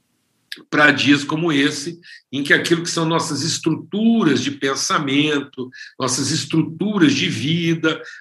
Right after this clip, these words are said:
a forma como a gente organizou a nossa vida tá sendo profundamente afetada, né? Nossos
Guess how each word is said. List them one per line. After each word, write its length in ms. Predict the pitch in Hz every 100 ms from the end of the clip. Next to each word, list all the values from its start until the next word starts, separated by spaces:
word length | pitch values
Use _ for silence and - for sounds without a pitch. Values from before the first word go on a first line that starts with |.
| -
a 80 | 147
forma 720 | - - 208 233 208 160 -
como 180 | 160 160
a 60 |
gente 320 | 143 165 -
organizou 1120 | 196 165 131 202 208 175 123 - 190 196 151 - - - -
a 80 | 127
nossa 380 | 127 131 -
vida 400 | 165 117 160 180
tá 120 | 170 165
sendo 320 | - 143 143
profundamente 840 | 175 151 - 175 165 131 131 131
afetada, 880 | 147 - 175 - 131 135 143 160 160 - - -
né? 160 | 131 143
Nossos 480 | 147 143 - 123